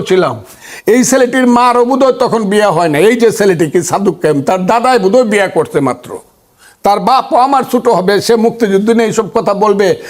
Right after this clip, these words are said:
এইটা আমার জীবনে আমাকে সহ্য করতে হবে যে মুক্তিযুদ্ধের নামে ব্যবসা চলবে না। আমার কথাটা খুব বোঝার চেষ্টা করেন, এই মুক্তিযুদ্ধটা কি এমনিই হয়েছে?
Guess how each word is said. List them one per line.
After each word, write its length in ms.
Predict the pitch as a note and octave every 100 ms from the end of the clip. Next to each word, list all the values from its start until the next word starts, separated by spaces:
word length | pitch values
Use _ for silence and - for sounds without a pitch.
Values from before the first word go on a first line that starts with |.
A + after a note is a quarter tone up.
| -
এইটা 320 | G3+ A#3 B3
আমার 420 | G#3+ G#3 A#3 C4+ G#3+
জীবনে 300 | B3+ B3+ A3
আমাকে 320 | G#3+ G#3 G#3+
সহ্য 360 | - A#3 F#3+
করতে 300 | G3 A3 -
হবে 460 | E3 F3+ G3 C#3+ A2+ - -
যে 100 | F3+
মুক্তিযুদ্ধের 600 | G#3+ A#3 A3+ G3 F#3 A3+
নামে 260 | A3+ G#3+ G3
ব্যবসা 400 | F#3 G#3 - B3
চলবে 360 | A#3 F3+ D#3
না। 340 | C#3+ C#3 C#3 _ _ _ _ _ _ _ _ _ _ _ _ _
আমার 160 | - -
কথাটা 320 | C4 D4+ D#4
খুব 140 | D4+
বোঝার 280 | C#4 C4+ C#4+
চেষ্টা 360 | C#4+ C4+ - B3+
করেন, 280 | B3+ G3 C3 - -
এই 140 | - A#3
মুক্তিযুদ্ধটা 760 | C4+ C#4 C4+ B3 A#3 A#3+ D#4+
কি 200 | G3 C4+
এমনিই 320 | A#3+ A#3 B3+
হয়েছে? 540 | A3 C4 - A3 C#3